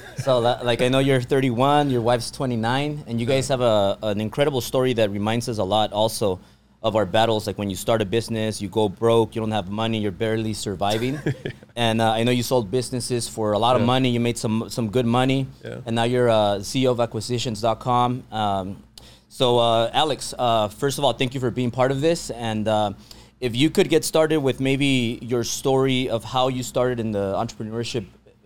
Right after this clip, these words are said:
Speaker 1: and, and, and who is Alex Hormozi for those that might not know you?
Speaker 2: Oh.
Speaker 1: Thank you for being here.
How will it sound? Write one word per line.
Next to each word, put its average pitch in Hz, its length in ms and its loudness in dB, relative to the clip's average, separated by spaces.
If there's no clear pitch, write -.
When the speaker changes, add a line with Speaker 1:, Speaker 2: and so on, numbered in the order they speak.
Speaker 1:
and, 107 180 -8
and, 104 220 -8
and 107 240 -18
who 143 160 0
is 120 140 2
Alex 117 360 -2
Hormozi 107 380 -6
for 101 100 -12
those 101 160 -8
that 101 160 -6
might 104 120 -8
not 104 160 -4
know 101 80 -6
you? 95 160 -8
Speaker 2:
Oh. 127 60 -8
Speaker 1:
Thank 127 120 -4
you 123 60 -4
for 123 40 -2
being 113 140 -4
here. 98 120 -10